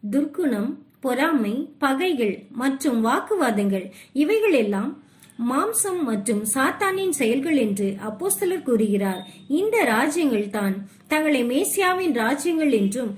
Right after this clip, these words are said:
சிலையின் பாதங்களாக குறிப்பிடப்பட்டவை என்றும் சீக்கிரத்தில் பூமியை நிரப்பப் போகிற கல்லாலான ராஜ்யம் என்றும் திரித்து கூறுகின்றன. தானியேல் இரண்டாவது அதிகாரம் முப்பத்தி ஒன்றிலிருந்து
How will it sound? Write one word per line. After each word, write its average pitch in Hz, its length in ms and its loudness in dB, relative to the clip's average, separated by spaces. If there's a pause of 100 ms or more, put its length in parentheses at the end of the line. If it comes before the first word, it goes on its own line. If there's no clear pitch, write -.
(140)
சிலையின் 392 580 0
பாதங்களாக 302 800 2
குறிப்பிடப்பட்டவை 269 800 0
என்றும் 202 440 -2 (520)
சீக்கிரத்தில் 392 840 0
பூமியை 349 440 0
நிரப்பப் 233 420 -2
போகிற 196 520 0 (220)
கல்லாலான 269 760 2
ராஜ்யம் 285 500 2
என்றும் 202 460 0
திரித்து 330 380 2
கூறுகின்றன. 196 680 2 (360)
தானியேல் 320 480 0
இரண்டாவது 247 460 0
அதிகாரம் 214 600 -2
முப்பத்தி 247 420 -6
ஒன்றிலிருந்து 320 720 0